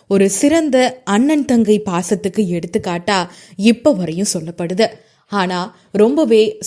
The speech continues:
சோகமான கதை தான் நல்ல தங்காள் கதை. இன்னைக்கு கண்ணம்மா டைரியில நல்ல தங்காள் பத்தின சுவாரஸ்யமான விஷயங்களை தெரிஞ்சுக்கலாம். நல்ல தங்காள் இப்போ சிறு தெய்வமா எல்லா இடத்துலயும் வழிபடக்கூடிய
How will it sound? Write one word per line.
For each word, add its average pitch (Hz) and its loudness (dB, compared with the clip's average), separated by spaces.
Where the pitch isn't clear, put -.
சோகமான 196 -2
கதை 175 -10
தான் 180 -6
நல்ல 214 0
தங்காள் 170 -4
கதை. 180 -4
இன்னைக்கு 254 -2
கண்ணம்மா 226 -4
டைரியில 180 -4
நல்ல 277 0
தங்காள் 233 -4
பத்தின 190 -6
சுவாரஸ்யமான 220 -6
விஷயங்களை 190 -8
தெரிஞ்சுக்கலாம். 170 -8
நல்ல 220 0
தங்காள் 175 -4
இப்போ 240 0
சிறு 381 2
தெய்வமா 226 2
எல்லா 240 0
இடத்துலயும் 196 0
வழிபடக்கூடிய 196 -2